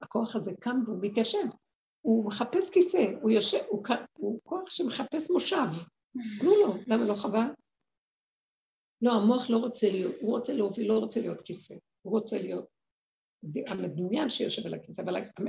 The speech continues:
האמיתי יושב, מלך האמיתי רוצה לקום, והוא יסדר את הכל. מלכות קמה. זה המקום שאנחנו שואפים אליו, אני מתחננת לבורא עולם, אני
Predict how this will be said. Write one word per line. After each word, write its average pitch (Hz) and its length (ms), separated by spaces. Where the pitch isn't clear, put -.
האמיתי 180 400
יושב, - 360
מלך 233 280
האמיתי 254 340
רוצה 214 240
לקום, 214 460
והוא 226 140
יסדר 302 400
את 359 80
הכל. 262 460
מלכות 180 520
קמה. 381 260
זה 208 60
המקום 214 300
שאנחנו 196 460
שואפים 190 360
אליו, 175 180
אני 180 100
מתחננת 202 640
לבורא 196 240
עולם, 190 160
אני 196 160